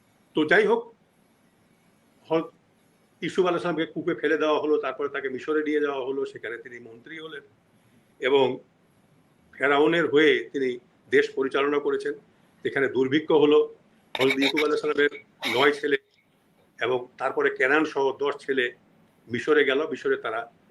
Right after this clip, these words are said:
সেটেল করলো, হযরত ইয়াকুব আলাইহিস সালামও সেখানে সেটেল করলেন। এই ঘটনা আমরা জানি। এবং হযরত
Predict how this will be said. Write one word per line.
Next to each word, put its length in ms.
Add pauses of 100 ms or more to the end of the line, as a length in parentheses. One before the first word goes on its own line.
সেটেল 300
করলো, 300
হযরত 160
ইয়াকুব 220
আলাইহিস 160
সালামও 200
সেখানে 260
সেটেল 260
করলেন। 300 (540)
এই 180
ঘটনা 320
আমরা 300
জানি। 240 (1400)
এবং 240
হযরত 240